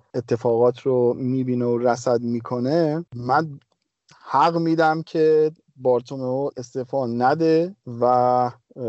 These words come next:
طبق قرار-، به قرارداد مسی هم پایبند باشه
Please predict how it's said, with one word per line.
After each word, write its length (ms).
طبق 360
قرار-، 420
به 240
قرارداد 560
مسی 380
هم 180
پایبند 680
باشه 640